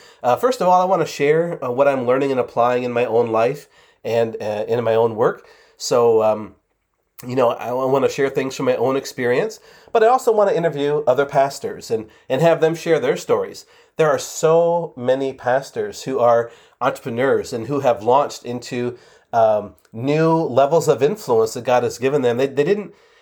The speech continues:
they didn't forsake their calling, but, but some people might say, "Well, you left your church or you, you left this," but God gave them a new platform, a new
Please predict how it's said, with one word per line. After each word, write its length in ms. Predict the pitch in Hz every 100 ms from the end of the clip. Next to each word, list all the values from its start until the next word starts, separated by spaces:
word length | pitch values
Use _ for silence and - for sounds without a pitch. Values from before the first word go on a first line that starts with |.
| _
they 80 | 165
didn't 220 | 226 247
forsake 420 | - 165 - 190
their 120 | 185 160
calling, 400 | 156 185 143 131
but, 220 | - 131
but 160 | 139
some 280 | - 185 226
people 500 | - 143 143 123 123
might 260 | 113 123 -
say, 420 | - 123 120 123
"Well, 160 | 139 165
you 160 | 147
left 260 | 151 156 -
your 80 | 127
church 420 | - 143 143 143
or 60 |
you, 260 | 120 131 131 - - -
you 120 | 135
left 300 | 127 139 139
this," 260 | 123 131 131
but 320 | - 123 - _ _
God 260 | 151 151 123
gave 200 | 147 143
them 140 | 143
a 60 | 127
new 500 | 120 143 165 165 170 _ _
platform, 580 | - 165 175 - 123 113
a 40 | 117
new 420 | 127 156 160